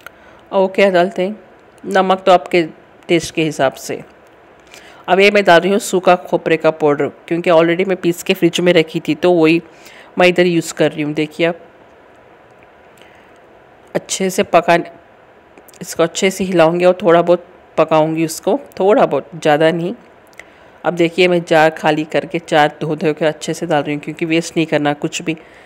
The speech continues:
बहुत मह-, मेहनत से हम लोग कमाते हैं, बहुत मेहनत से हमको मिलता है, वेस्ट क्यों करना? सब कुछ अच्छे से clean कर कर के डाल दीजिए, Please कोई भी waste मत कीजिए। अब देखिए, मैं बैंगन काट रही हूँ इधर,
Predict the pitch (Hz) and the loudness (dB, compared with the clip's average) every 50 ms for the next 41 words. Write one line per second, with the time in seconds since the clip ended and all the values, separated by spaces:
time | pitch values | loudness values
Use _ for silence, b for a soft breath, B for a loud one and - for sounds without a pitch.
0 | B B B B B B B B 170 175 175 175 175 175 165 165 165 165 - 165 | B B B B B B B B 0 2 2 2 2 2 0 0 0 -2 -4 -2
1 | 160 160 165 175 180 175 - - 190 196 170 170 165 165 165 - 165 156 156 156 | -2 0 0 0 -2 -2 -4 -6 -4 -4 -2 -2 -2 -2 -2 -2 -4 -2 -2 -2
2 | 160 156 160 165 160 170 165 165 165 165 165 170 160 156 156 160 160 - - 185 | -2 -2 -4 -6 -6 -6 -4 -4 -4 -4 -4 -4 -4 -4 -4 -4 -6 -4 -2 -2
3 | 175 165 170 - 165 165 156 147 151 - 160 156 151 147 - - _ _ _ - | -2 -2 -2 -4 -4 -4 -4 -4 -4 -4 -2 -2 -2 -4 -6 -10 _ _ _ -20
4 | B B B B B B B B B - 175 165 175 175 - - - 180 170 165 | B B B B B B B B B -6 -2 -2 -2 -2 -4 -6 -4 -4 -4 -2
5 | - 165 156 156 151 156 - 156 156 - - 180 175 175 175 156 165 - - 170 | -2 -4 -2 -4 -4 -6 -6 -6 -8 -4 -2 -2 0 0 0 -2 -2 -4 -4 -4
6 | 165 - - 180 180 - 180 170 170 175 175 - 165 151 160 - 160 156 165 - | -4 -4 -4 -6 -4 -2 -2 -2 -2 -2 0 2 0 2 2 0 -2 -2 -2 -4
7 | 165 165 160 156 147 147 147 156 156 156 - 160 156 160 - 170 170 - - - | -6 -4 -2 -2 -2 -2 -2 -6 -8 -8 -8 -10 -10 -6 -6 -6 -6 -6 -6 -4
8 | 165 160 160 160 165 175 175 156 - - - - 160 160 160 - - 160 151 - | -4 -2 -2 -2 -2 -4 -4 -4 -6 -10 -8 -6 -4 -4 -6 -6 -6 -8 -8 -6
9 | - - 151 147 - - 170 160 151 165 156 147 147 - - 160 160 175 170 160 | -6 -8 -8 -6 -6 -4 -2 -2 -2 -2 -4 -4 -4 -2 -4 -4 -2 -2 -2 0
10 | 151 143 143 143 151 180 175 - 151 143 143 - 151 147 143 139 147 185 | 2 2 2 0 -2 -4 -4 -4 -4 -4 -4 -6 -10 -8 -8 -8 -8 -10